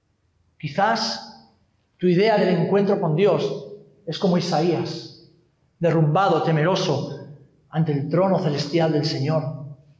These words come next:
viéndose impuro e indigno. O tal vez estás pensando en Daniel, sin fuerzas, derrotado junto al río de Babilonia.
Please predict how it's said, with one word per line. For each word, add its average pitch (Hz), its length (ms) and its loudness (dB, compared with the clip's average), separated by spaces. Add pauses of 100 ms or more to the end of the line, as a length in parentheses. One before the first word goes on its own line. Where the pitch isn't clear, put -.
(280)
viéndose 170 360 0
impuro 170 380 2
e 151 40 2
indigno. 143 560 -2 (2000)
O 170 80 -6
tal 190 160 2
vez 240 260 -2 (240)
estás 190 200 -6
pensando 196 360 0
en 175 60 0
Daniel, 185 520 0 (760)
sin 147 300 -4
fuerzas, 202 680 -2 (240)
derrotado 160 640 0
junto 143 220 0
al 123 100 0
río 170 220 4
de 156 100 4
Babilonia. 123 580 -2